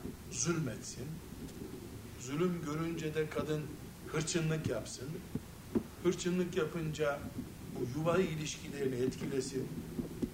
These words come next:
sonuç olarak da ikisi de zarar görür, kâr eden şeytan olur. En iyi ihtimalle de çocuklar, aile sarsılır.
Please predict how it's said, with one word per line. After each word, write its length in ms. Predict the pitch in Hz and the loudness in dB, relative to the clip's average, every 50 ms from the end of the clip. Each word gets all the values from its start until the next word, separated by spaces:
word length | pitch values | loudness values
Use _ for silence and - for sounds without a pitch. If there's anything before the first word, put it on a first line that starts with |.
| - - - - - | -4 -10 -10 -10 -8
sonuç 420 | - - 139 143 165 170 170 180 | -6 -2 0 0 2 2 2 2
olarak 500 | 165 156 156 151 151 147 147 147 - - | 4 6 8 8 8 6 4 2 0 0
da 100 | 135 131 - - | -2 -2 0 -2
ikisi 460 | 233 196 185 - - - - 185 165 147 | -2 -2 -2 -2 -2 -4 -4 -4 -2 -2
de 100 | 139 127 | 0 0
zarar 320 | 123 113 113 113 107 107 110 117 | 2 2 2 0 0 -2 -2 -2
görür, 240 | 117 117 143 190 202 - - - - - - - - - - - - - - - | 0 0 2 2 0 0 -2 -6 -8 -10 -10 -10 -10 -10 -10 -10 -8 -8 -4 4
kâr 320 | - 151 151 151 151 147 135 | 8 10 10 10 10 8 4
eden 220 | 127 131 127 127 | 2 2 0 0
şeytan 480 | 117 - - 127 117 113 135 139 156 170 | 0 -2 -2 -2 -2 0 0 0 0 2
olur. 200 | 175 185 196 196 - - - - - - - - - - - - - - - - - - - - - - - - - - - - - - - | 2 2 2 2 0 0 -2 -4 -8 -10 -10 -12 -10 -10 -10 -10 -10 -10 -10 -10 -8 -8 -8 -8 -8 -8 -10 -10 -10 -10 -10 -10 -6 0 2
En 240 | 233 247 233 208 185 - - - - - - - - - - - - - - - - - - - - 170 | 4 4 4 4 2 0 -4 -6 -8 -8 -10 -10 -10 -10 -10 -10 -10 -8 -8 -10 -10 -10 -10 -8 -4 -2
iyi 380 | 180 175 165 147 139 139 - | 0 0 0 0 -2 -2 -4
ihtimalle 720 | 127 117 - 135 143 135 143 156 160 156 151 131 123 117 117 | -4 -6 -6 -6 -4 0 2 2 4 4 2 2 0 0 2
de 200 | 135 160 180 190 - - - - - - - - - - | 2 2 2 2 0 -6 -8 -10 -10 -12 -12 -12 -10 -10
çocuklar, 720 | - - 123 127 131 139 127 - 135 131 143 151 170 190 220 226 - - - - - - - - - - - - - - - - - - | -6 -4 -2 -2 -2 -4 -4 0 2 4 6 6 6 6 4 2 -2 -6 -8 -8 -8 -8 -8 -8 -8 -10 -8 -10 -10 -8 -8 -10 -4 0
aile 840 | - 127 131 131 131 127 131 131 139 139 143 147 160 175 190 196 202 - - - - - - - - - - - - - - - | 4 6 8 8 8 8 6 4 2 2 4 4 6 6 6 6 4 0 -4 -6 -6 -6 -6 -6 -6 -6 -6 -6 -4 -4 -4 -4
sarsılır. 800 | - - - 120 117 117 - - - - - 123 117 117 113 117 | -4 -4 -2 -2 -2 -2 -2 -4 -6 -6 -6 -6 -6 -6 -6 -6